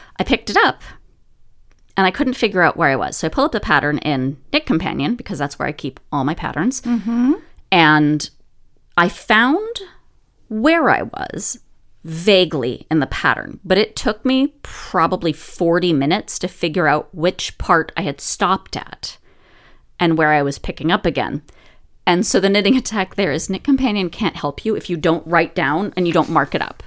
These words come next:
Speaker 1: If you don't say,
Speaker 2: Mm-hmm.
Speaker 1: like, "This is where you put it down," which would take two seconds,
Speaker 2: Mm-hmm.
Speaker 1: because I knew I was putting it down for a while in favor of working on my fall sweaters. So,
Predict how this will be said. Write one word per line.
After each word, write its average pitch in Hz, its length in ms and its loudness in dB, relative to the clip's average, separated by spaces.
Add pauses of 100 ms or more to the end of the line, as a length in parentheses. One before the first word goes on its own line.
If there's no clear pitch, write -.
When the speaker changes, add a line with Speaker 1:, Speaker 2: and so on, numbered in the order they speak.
(160)
Speaker 1:
If - 80 -4
you 254 80 6
don't 262 100 8
say, 220 120 4
Speaker 2:
Mm-hmm. 156 60 8
Speaker 1:
like, 165 180 4
"This 180 180 0
is 185 120 0
where 170 120 -2
you 165 100 -4
put 170 220 -4
it - 100 -2
down," 170 280 0
which 196 160 -8
would 233 120 -4
take - 280 -6
two 330 120 0
seconds, - 600 -6
Speaker 2:
Mm-hmm. 247 480 2
Speaker 1:
because 277 220 2
I 208 80 2
knew 240 200 2
I 226 80 6
was 208 160 2
putting 185 240 2
it 156 100 0
down 160 240 2
for 151 140 -4
a 151 80 0
while 190 500 0 (540)
in 190 100 2
favor 165 360 4
of 160 120 0
working 156 340 -4
on 135 340 -2
my 160 180 -2
fall 427 260 -8
sweaters. - 580 -8 (600)
So, 156 580 4